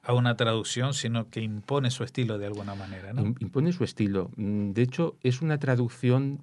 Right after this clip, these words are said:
Speaker 2: mm, bastante literal, por ejemplo, en el Pentateuco, pero en los libros poéticos, en, en los libros proféticos, en sapienciales,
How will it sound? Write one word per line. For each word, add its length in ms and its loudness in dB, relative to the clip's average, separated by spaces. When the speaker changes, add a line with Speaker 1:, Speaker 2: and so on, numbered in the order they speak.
Speaker 2:
mm, 320 -2
bastante 720 0
literal, 460 0
por 100 -4
ejemplo, 240 -4
en 60 -2
el 60 -6
Pentateuco, 600 -4
pero 180 -6
en 80 -4
los 120 -8
libros 260 -4
poéticos, 720 -6
en, 840 -6
en 60 -8
los 100 -10
libros 240 -2
proféticos, 800 -6
en 60 -10
sapienciales, 800 -6